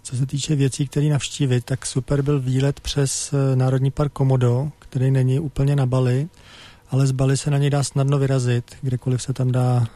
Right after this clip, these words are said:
eh, využít cez služeb cestovních kanceláří a oni člověka odvezou.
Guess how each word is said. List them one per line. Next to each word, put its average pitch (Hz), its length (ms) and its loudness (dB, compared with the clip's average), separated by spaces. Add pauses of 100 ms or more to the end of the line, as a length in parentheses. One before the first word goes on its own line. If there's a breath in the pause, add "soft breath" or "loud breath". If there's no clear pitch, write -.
(100)
eh, 147 40 -4 (920)
využít 120 420 2
cez 120 180 -2
služeb 123 360 0
cestovních 131 440 0
kanceláří 127 600 2
a 127 40 2
oni 123 140 2
člověka 123 360 0
odvezou. 123 600 0